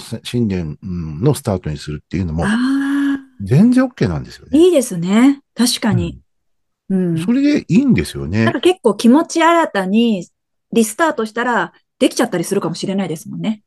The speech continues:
Speaker 1: そうなんですよ。
Speaker 2: 今度はね。
Speaker 1: はい。
Speaker 2: うん。
Speaker 1: なので、あの、だから前にやってたこと、
Speaker 2: はい。
Speaker 1: 前にやってたけどなんだか、まあ、理由があって、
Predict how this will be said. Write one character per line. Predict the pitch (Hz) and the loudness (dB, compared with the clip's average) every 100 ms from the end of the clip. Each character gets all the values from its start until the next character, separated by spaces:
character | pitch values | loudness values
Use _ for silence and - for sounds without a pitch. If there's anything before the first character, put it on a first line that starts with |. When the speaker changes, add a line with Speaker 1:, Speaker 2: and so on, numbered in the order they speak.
| _ | _
Speaker 1:
そ | - 165 | -8 -6
う | |
な | 92 | -10
ん | |
で | 76 | -10
す | - | -4
よ。 | 269 | 2
Speaker 2:
今 | 240 | 2
度 | 170 | 2
は | 156 170 | -4 -6
ね。 | 330 - _ _ | -8 -10 _ _
Speaker 1:
は | 101 87 | -4 -4
い。 | 73 - _ | -4 -10 _
Speaker 2:
う | 175 | -10
ん。 | 180 165 175 - _ _ - | -8 -8 -12 -18 _ _ -2
Speaker 1:
な | 208 | 2
の | 196 147 | 2 2
で、 | 180 160 90 - _ - | 4 4 2 -2 _ -4
あ | 123 | -2
の、 | 120 117 113 110 - - _ - | 0 0 2 0 -2 -12 _ -6
だ | 170 | -2
か | 185 | 0
ら | - | 0
前 | 170 311 359 | 2 2 2
に | 214 | 2
や | 98 95 | 2 -2
っ | |
て | _ 143 | _ -6
た | - | -6
こ | - 71 | -6 -6
と、 | 127 120 - _ | 2 2 2 _
Speaker 2:
は | - 185 | -8 -6
い。 | |
Speaker 1:
前 | 349 | 0
に | 247 | 2
や | 170 | 0
っ | |
て | - 214 | -2 -8
た | 202 | -6
け | 185 | -4
ど | 139 | -2
な | 175 302 | -2 -2
ん | 330 | -6
だ | 269 | -4
か、 | 151 | -2
ま | - 131 | -2 -4
あ、 | |
理 | 113 143 | -2 -2
由 | 156 156 | -2 0
が | 156 | 0
あ | |
っ | 147 | -2
て、 | - 214 180 | -4 0 2